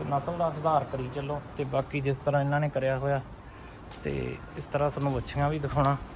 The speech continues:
ਤੇ ਫਾਰਮ ਆ ਜਿਹੜਾ, ਅੱਛਾ ਦੇਖੋ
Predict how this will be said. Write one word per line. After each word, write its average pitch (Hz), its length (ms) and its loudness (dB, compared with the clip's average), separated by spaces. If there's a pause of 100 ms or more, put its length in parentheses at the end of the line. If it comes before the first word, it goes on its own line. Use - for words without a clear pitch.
(920)
ਤੇ - 240 -2 (1080)
ਫਾਰਮ 143 320 8
ਆ 165 60 8
ਜਿਹੜਾ, 156 400 10 (1900)
ਅੱਛਾ 143 300 4 (380)
ਦੇਖੋ 131 300 2